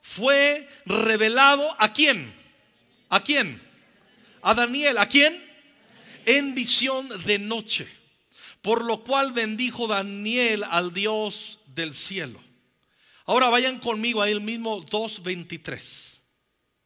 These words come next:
Y está orando Daniel y adorando al Señor. "A ti, oh Dios de mis padres,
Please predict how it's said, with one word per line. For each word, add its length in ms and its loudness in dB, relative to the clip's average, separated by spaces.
Y 80 -4
está 240 4
orando 340 0
Daniel 380 -2
y 60 -2
adorando 420 -4
al 80 -6
Señor. 400 -8
"A 180 6
ti, 160 2
oh 120 6
Dios 280 2
de 140 0
mis 280 0
padres, 1080 -4